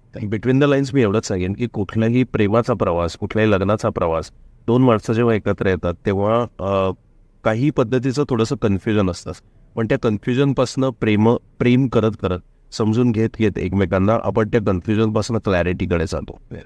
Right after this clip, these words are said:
तर त्या कन्फ्युजनपासनं क्लॅरिटीपर्यंतचा प्रवास म्हणजे आमचं नाटक आहे. आता ती क्लॅरिटी कशी येते की, अ, अर्थात हे नाटक असल्यामुळे यातल्या सगळ्या गोष्टी ज्या आहेत त्या गोड आहेत, अ, रोमॅन्टिक आहेत, विनोदी आहेत.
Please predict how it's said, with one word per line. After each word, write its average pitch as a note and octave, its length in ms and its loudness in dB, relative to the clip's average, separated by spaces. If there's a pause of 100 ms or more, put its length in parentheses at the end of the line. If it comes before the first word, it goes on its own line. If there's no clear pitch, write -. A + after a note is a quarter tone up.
(140)
तर G#2+ 60 2
त्या A#2 200 0
कन्फ्युजनपासनं C3 800 0
क्लॅरिटीपर्यंतचा G#2 960 0
प्रवास F2+ 420 -2
म्हणजे F2+ 160 0
आमचं F#2 280 -2
नाटक E2 220 -4
आहे. D2+ 180 -8 (440)
आता G3 180 0
ती C3+ 120 2
क्लॅरिटी A2 460 0
कशी B2 320 0
येते F2 260 0 (360)
की, A2+ 260 2
अ, G#2 80 2
अर्थात G2+ 500 0
हे D3 80 2
नाटक A#2 320 0
असल्यामुळे A2 520 0
यातल्या F#2 280 -2
सगळ्या G#2+ 340 2
गोष्टी A2 360 0
ज्या G#2 120 4
आहेत F2+ 180 -2 (100)
त्या G#2 100 2
गोड G#2 280 0
आहेत, F2 240 -2 (420)
अ, F#2+ 360 0
रोमॅन्टिक G#2 540 0
आहेत, E2 260 -2 (380)
विनोदी B2 380 2
आहेत. E2 240 -6